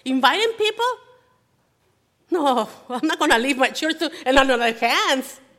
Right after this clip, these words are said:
<laughs> Like, we, we tend, tend to, uh, be selfish. Who's gonna take care of my, of my <laughs>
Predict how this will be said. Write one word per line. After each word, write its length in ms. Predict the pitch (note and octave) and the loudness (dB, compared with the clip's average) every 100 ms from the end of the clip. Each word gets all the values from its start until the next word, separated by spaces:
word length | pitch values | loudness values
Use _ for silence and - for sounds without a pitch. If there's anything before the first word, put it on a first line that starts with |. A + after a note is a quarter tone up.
| _ | _
<laughs> 80 | C4+ - _ _ _ _ _ _ _ _ _ _ _ _ - | -20 -20 _ _ _ _ _ _ _ _ _ _ _ _ -4
Like, 140 | F#4 F#4 C#4+ | -4 -4 -6
we, 120 | F4+ G#4 | -6 -4
we 100 | E4 G4+ | -6 -6
tend, 680 | - C5+ C5+ - - - - _ B3 _ _ - | 0 0 0 -10 -16 -18 -18 _ -20 _ _ -10
tend 360 | - B4 C5 C5 | 0 2 2 0
to, 220 | G4+ - - - - - | -2 -2 -12 -20 -20 -20
uh, 40 | - - - - - C4 | -20 -20 -20 -20 -16 -4
be 320 | E4 G#4 G4+ | 0 0 0
selfish. 880 | F4+ - D4 D#4+ - A3 F3+ - F#3 _ _ _ _ _ _ _ _ _ _ _ _ _ | -4 -4 0 0 0 -6 -6 -14 -20 _ _ _ _ _ _ _ _ _ _ _ _ _
Who's 200 | - A4+ | 2 2
gonna 220 | G#4 G#4 G4 | 6 4 4
take 280 | B4 G4+ | 2 -2
care 280 | - A#4+ A4+ | 4 4 6
of 60 | F4+ | 4
my, 200 | D#4 C#4+ - - | 2 0 -2 -4
of 140 | C4 | -2
my 340 | C4+ D4+ F#4+ F4 - - | 2 4 4 2 -10 -20
<laughs> 180 | _ | _